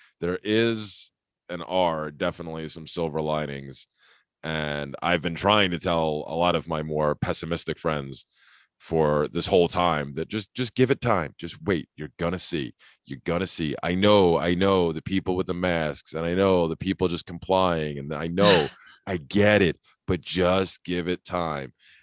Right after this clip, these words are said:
Speaker 1: And now, a year plus later, we're starting to see some of the fruits of that. And like I said, it's gonna probably take another generation or two, but I really think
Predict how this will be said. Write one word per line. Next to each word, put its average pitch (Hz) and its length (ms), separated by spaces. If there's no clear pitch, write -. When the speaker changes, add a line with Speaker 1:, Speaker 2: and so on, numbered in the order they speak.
Speaker 1:
And 80 260
now, 95 520
a 76 100
year 85 320
plus 90 360
later, 98 400
we're 82 160
starting 101 540
to 113 60
see 110 220
some 113 200
of 113 60
the 113 80
fruits 123 300
of 78 80
that. 69 280
And 80 100
like 90 160
I 104 60
said, 87 260
it's 60 220
gonna 101 220
probably 135 260
take 131 200
another 143 200
generation 143 600
or 82 80
two, 78 240
but - 160
I 76 140
really 98 540
think 90 380